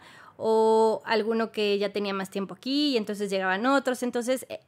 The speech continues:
era muy, muy lindo. Hoy que lo recuerdo, eh, tengo esa sensación de que lo disfrutaba tanto y me daban ellos tanto o más de lo que yo les daba,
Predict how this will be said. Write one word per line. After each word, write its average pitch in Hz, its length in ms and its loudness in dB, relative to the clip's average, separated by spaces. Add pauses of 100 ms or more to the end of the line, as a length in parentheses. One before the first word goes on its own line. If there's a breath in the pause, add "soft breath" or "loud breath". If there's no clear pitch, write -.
era 330 180 0
muy, 285 540 4
muy 269 260 0
lindo. 220 600 0
Hoy 285 180 -2
que 320 120 -4
lo 311 100 2
recuerdo, 214 720 0 (840 loud breath)
eh, 220 480 2 (440 loud breath)
tengo 254 240 2
esa 277 180 0
sensación 226 960 -2
de 202 300 -6
que 196 720 0 (400)
lo 220 220 -2
disfrutaba 226 640 -2
tanto 214 640 -2
y 220 120 -8
me 208 140 -4
daban 220 360 -2
ellos 233 340 -6
tanto 202 580 -6 (640)
o 208 120 -2
más 202 500 -4 (460 soft breath)
de 208 120 -6
lo 214 120 -4
que 208 120 -6
yo 202 100 0
les 202 180 -2
daba, 196 380 -2